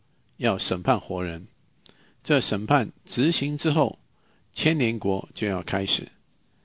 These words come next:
到千年国以后，主就要在白色大宝座审判死人。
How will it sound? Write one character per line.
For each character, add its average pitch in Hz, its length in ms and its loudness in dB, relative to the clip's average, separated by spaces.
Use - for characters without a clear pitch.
到 113 240 6
千 175 160 2
年 160 160 2
国 143 180 0
以 113 80 0
后， 127 300 2
主 98 380 -6
就 - 120 0
要 110 160 4
在 101 200 0
白 113 240 -2
色 135 240 2
大 104 180 2
宝 90 220 -6
座 - 280 -4
审 90 280 -6
判 110 280 -2
死 - 320 -4
人。 78 340 -8